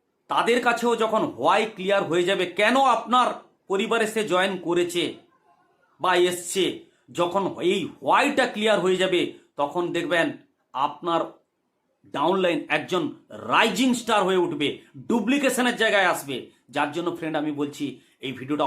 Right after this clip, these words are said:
অবশ্যই শেয়ার করবেন, তাদের কাছেও আপনি হোয়াই ক্লিয়ার করুন, তবেই আপনার পরিবার একটা ভালো জায়গায় দাঁড়াবে, আপনার বিজনেসটা দ্বিগুণ হবে এবং সকলের ড্রিম ফিল আপ হবে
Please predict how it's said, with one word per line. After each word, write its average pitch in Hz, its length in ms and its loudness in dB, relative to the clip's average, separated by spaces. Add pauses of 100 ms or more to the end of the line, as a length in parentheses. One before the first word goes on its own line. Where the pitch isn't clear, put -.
অবশ্যই 208 360 -6
শেয়ার 139 240 -2
করবেন, 120 220 -4 (280)
তাদের 151 280 0
কাছেও 170 280 -4 (200)
আপনি 160 200 -2 (320)
হোয়াই 156 320 2 (140)
ক্লিয়ার 151 360 0
করুন, 151 240 -2 (920)
তবেই 185 300 2 (100)
আপনার 208 240 2 (140)
পরিবার 180 420 0 (300)
একটা 180 180 -2 (240)
ভালো 156 220 0 (200)
জায়গায় 165 320 2
দাঁড়াবে, 165 300 2 (400)
আপনার 170 240 0 (140)
বিজনেসটা 185 540 -4 (400)
দ্বিগুণ 165 360 0
হবে 208 220 4 (340)
এবং 175 140 -4 (460)
সকলের 208 520 -2 (120)
ড্রিম 196 180 -4 (100)
ফিল 147 200 -4
আপ 180 100 -4
হবে 170 140 -6